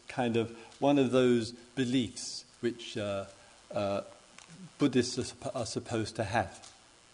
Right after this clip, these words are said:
And, and therefore some, uh, are believers, some are disbelievers, and some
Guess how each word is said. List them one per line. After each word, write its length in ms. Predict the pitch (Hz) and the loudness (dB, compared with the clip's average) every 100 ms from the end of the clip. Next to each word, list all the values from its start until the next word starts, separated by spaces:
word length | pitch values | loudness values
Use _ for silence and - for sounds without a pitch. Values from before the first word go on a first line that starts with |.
| - - - - - - - - - | -20 -20 -20 -20 -20 -20 -20 -16 -6
And, 1200 | 117 117 120 120 120 120 120 117 117 113 110 107 - - - - - - | 0 4 6 6 6 6 4 4 4 2 2 -2 -8 -18 -20 -20 -20 -4
and 440 | 113 113 113 110 | 0 2 4 4
therefore 420 | 120 127 - 120 | 6 6 6 2
some, 440 | 117 - 123 110 104 - - - | 2 2 4 2 -2 -8 -14 -4
uh, 340 | 101 98 98 | 0 2 0
are 240 | - 113 107 | 4 6 6
believers, 720 | 113 135 175 170 180 - - - - - - | 4 6 6 8 6 6 -6 -16 -20 -20 -16
some 340 | - 113 104 | -2 0 2
are 140 | 98 | 0
disbelievers, 1040 | 95 165 - 151 139 151 139 143 139 123 - - - - - - | 2 2 2 0 4 4 4 2 0 -2 -10 -18 -20 -20 -20 -6
and 600 | 110 110 110 107 107 107 | 2 4 4 2 0 -2
some 640 | - 123 117 110 110 110 | 0 4 6 6 2 -2